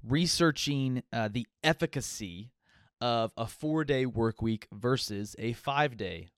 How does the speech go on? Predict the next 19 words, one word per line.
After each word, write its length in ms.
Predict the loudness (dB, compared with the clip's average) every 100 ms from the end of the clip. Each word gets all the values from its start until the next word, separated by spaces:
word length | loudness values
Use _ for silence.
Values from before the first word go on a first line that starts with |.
| -12
work 380 | -6 -6 -6 -8
week. 340 | -10 -10 -16 -18 _ _ _ _ _ _ _ _ _ -4
And 240 | 0 2
the 80 | 2
results 720 | 2 0 2 2 2 -6 -8 -12 -4
were 500 | 2 4 4 2 -2 _ _ _ _ -20 -20 -12
conclusive. 920 | -8 -8 -6 -4 -4 -6 -10 -14 -20 _ _ _
I'm 140 | -10
not 140 | -2 -2
sure 100 | 0
if 40 |
that's 180 | -2 0
the 80 | 0
word 220 | 2 4
I 60 | 4
wanted 360 | 4 0 0 -4
to 520 | -4 -2 0 -2 -4 _ _ _ _ _ _ _
use 320 | -2 0 2
there. 480 | 4 6 6 4 0